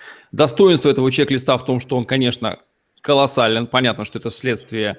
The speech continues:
э, большого опыта работы и понимания, что на самом деле нужно, что не нужно. Добавить нечего. Я, может быть, ещё как интересующий психологией добавил бы психотип. Ну, кому это понятно. Ну, тут и так это выяснит.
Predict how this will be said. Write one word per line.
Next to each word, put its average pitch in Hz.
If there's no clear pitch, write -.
э, 104
большого 113
опыта 120
работы 110
и -
понимания, 117
что 113
на 107
самом 101
деле 101
нужно, 107
что -
не 110
нужно. 104
Добавить 113
нечего. 139
Я, 113
может 110
быть, 104
ещё 104
как 95
интересующий -
психологией 110
добавил 104
бы 98
психотип. 120
Ну, 104
кому 107
это 98
понятно. 104
Ну, 104
тут -
и -
так 90
это -
выяснит. 98